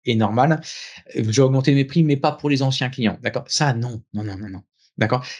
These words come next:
Il est important de rester cohérent avec sa grille tarifaire. Vous devez traiter tous vos clients de la même manière, avec la même qualité. D'accord ? Donc ça, c'est vraiment important. Euh, et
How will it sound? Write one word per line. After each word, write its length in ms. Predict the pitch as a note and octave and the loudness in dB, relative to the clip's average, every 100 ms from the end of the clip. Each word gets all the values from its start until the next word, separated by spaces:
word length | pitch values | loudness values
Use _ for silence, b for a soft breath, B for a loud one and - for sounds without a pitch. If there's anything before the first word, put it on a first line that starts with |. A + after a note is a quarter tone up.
| B | B
Il 80 | A#2 | 4
est 40 | |
important 540 | C#3 D3 F3 F3 D#3 | 4 4 2 2 0
de 80 | B2+ | 0
rester 480 | A2+ A2+ - G#2 - _ - | -2 -4 -2 -2 -4 _ 4
cohérent 500 | G3 D#3+ C#3+ C#3 D3+ | 6 6 4 -2 -2
avec 260 | - A2+ A2+ | -4 -4 -4
sa 220 | - F#2 | -2 -2
grille 240 | G#2 C3+ | 0 -2
tarifaire. 640 | - C3 A2 - G2+ B2 - B B | 0 -2 -4 -2 -2 -2 -6 B B
Vous 160 | A2 C3 | 0 4
devez 240 | B2+ A#2 | 4 2
traiter 360 | A#2 A#2+ A#2+ A2 | 0 -2 -2 -2
tous 140 | - | 0
vos 140 | D3 C#3 | 2 2
clients 260 | B2+ C3+ | 2 2
de 100 | B2 | 4
la 120 | G2+ | 2
même 260 | A2+ C3 C3 A2+ | 2 0 -2 -6
manière, 520 | G#2+ A#2 A#2 A#2 C#3+ | -2 0 2 0 0
avec 260 | - G#2+ A2 | -4 -8 -4
la 60 | G#2 | -2
même 300 | A2+ A2 - _ _ - | 0 -2 -6 _ _ 0
qualité. 440 | C#3 C3 - G2 _ _ | 2 2 0 -8 _ _
D'accord ? 320 | G2+ - C3+ - _ _ _ _ _ | -6 -4 -6 -8 _ _ _ _ _
Donc 120 | A2 | 2
ça, 80 | C#3 | 4
c'est 160 | C3 A2 | 4 2
vraiment 360 | G#2 C3 C#3+ B B B B | 2 2 2 B B B B
important. 460 | A2+ A#2+ - D#3 - B B B B - | 0 0 0 -2 -4 B B B B -4
Euh, 280 | A#2+ A2 G#2+ - _ _ _ - | 0 0 -2 -6 _ _ _ -6
et 420 | A#2 A#2+ A#2 - | 0 0 0 -4